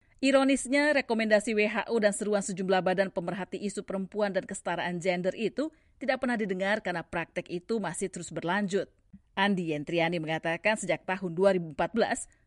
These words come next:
Komnas Perempuan secara konsisten menyuarakan penghentian tindakan invasif dan diskriminatif itu,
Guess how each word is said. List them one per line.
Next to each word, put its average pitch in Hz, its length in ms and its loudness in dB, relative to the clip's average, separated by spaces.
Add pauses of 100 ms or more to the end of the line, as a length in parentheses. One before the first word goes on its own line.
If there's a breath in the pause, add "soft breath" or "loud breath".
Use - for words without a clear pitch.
Komnas 170 320 -4
Perempuan 180 400 0
secara 165 320 -4
konsisten 196 480 -2
menyuarakan 175 640 -2
penghentian 190 480 -2
tindakan 170 520 -4
invasif 196 600 -6
dan 175 240 -4
diskriminatif 185 640 -6
itu, 208 480 -4